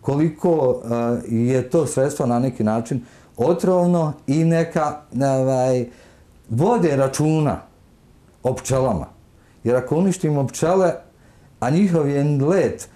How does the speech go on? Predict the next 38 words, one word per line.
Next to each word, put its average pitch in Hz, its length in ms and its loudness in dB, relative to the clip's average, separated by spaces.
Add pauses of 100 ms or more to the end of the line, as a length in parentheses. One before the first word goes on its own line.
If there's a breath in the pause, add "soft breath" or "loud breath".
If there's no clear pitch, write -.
(160 soft breath)
najintenzivniji 165 800 0
u 147 140 -2
periodu 147 460 0 (460 loud breath)
kad 127 180 -2
je 110 200 0
opet 127 640 -4
faza 151 360 0
otvorenog 151 520 0
cvijeta, 143 500 -2 (180 loud breath)
kad 123 160 0
su 135 100 0
visoke 143 500 -2
temperature, 139 800 -2 (320 loud breath)
kad 156 200 0
i 208 120 2
mi 214 200 2
trebamo 139 500 0
da 131 120 0
štitimo 135 500 0
svoje 131 300 0
voćnjake, 185 680 -2 (300 loud breath)
a 127 120 -4
s 139 40 0
druge 175 320 2
strane, 170 420 0
ako 143 320 -2
uništimo 147 440 0
pčele, 151 300 0
uništili 139 440 -2
smo 117 260 -4 (260 loud breath)
dijelom 127 420 0
i 120 60 0
sebe 127 460 0
i 107 100 -2
prinose 123 520 -2
i - 20 -4
tome 101 260 -4
slično. - 280 -12